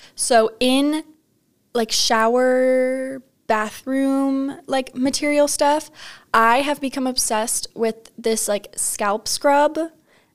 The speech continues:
And I don't even, it's, like, it's tea tree oil, I think.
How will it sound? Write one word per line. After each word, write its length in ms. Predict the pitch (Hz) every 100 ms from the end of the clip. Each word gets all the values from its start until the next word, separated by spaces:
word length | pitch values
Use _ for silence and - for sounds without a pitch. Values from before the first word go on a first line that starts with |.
| _
And 140 | 226 254
I 80 |
don't 220 | 254 254 269
even, 260 | 311 294 -
it's, 160 | 262
like, 140 | 302 294 - _ _ _
it's 280 | 254 254 -
tea 200 | - 240
tree 280 | 233 330 330
oil, 320 | 339 349 349
I 80 | 330
think. 420 | 330 359 359 392